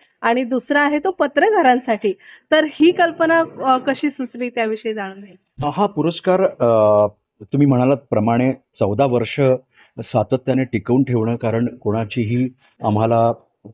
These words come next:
Speaker 2: तशी फार मदत न लागता जे जे आले आहेत त्या सगळ्यांचे मी आभार मानतो, ज्यांनी आत्तापर्यंत आम्हाला सहकार्य आर्थिकदृष्ट्या केलंय. पण याचा सरंजाम खूप मोठा असतो, कारण याचा आवाका मोठा या पुरस्काराचा, कारण इथे येणारी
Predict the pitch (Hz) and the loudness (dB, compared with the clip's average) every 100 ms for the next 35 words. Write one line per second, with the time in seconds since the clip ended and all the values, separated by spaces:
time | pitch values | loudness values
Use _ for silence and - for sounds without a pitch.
0 | _ 120 - 165 160 127 135 131 110 113 | _ -4 -2 -2 -2 0 0 0 0 -2
1 | 117 117 107 - 110 107 - _ _ 135 | -2 -2 -2 -2 -2 -2 -4 _ _ -6
2 | 113 120 156 208 110 95 90 _ _ 117 | 0 2 2 2 0 -4 -8 _ _ -4
3 | 110 110 101 113 127 147 151 110 92 117 | -2 -2 0 0 0 0 0 0 -2 0
4 | 170 123 98 95 95 107 110 - - 123 | 0 0 0 -2 -2 -2 -6 -8 -4 -4
5 | 127 127 120 110 117 - 107 101 104 107 | -2 -2 -2 0 -2 0 -2 0 0 0
6 | 104 _ _ _ - 117 113 185 139 113 | -4 _ _ _ -4 -2 0 -2 -2 -4
7 | - 104 104 101 107 202 208 - - - | -2 -2 0 0 0 -2 -4 -12 -12 -4
8 | 135 196 175 139 151 170 180 170 147 117 | -2 -2 -2 0 2 2 0 -2 -8 -6
9 | 104 107 92 - 87 _ _ _ _ 139 | -4 -4 -4 -6 -18 _ _ _ _ -2
10 | 165 160 127 170 175 - 117 156 190 180 | 0 2 0 2 0 2 2 2 2 0
11 | 110 - 87 117 117 120 120 123 113 135 | -2 -6 -4 -4 0 -2 0 0 0 -2
12 | 170 147 139 202 - - - 127 - 196 | -4 0 0 0 -6 -16 -4 -4 0 0
13 | 147 123 151 190 220 | 2 2 0 -2 -8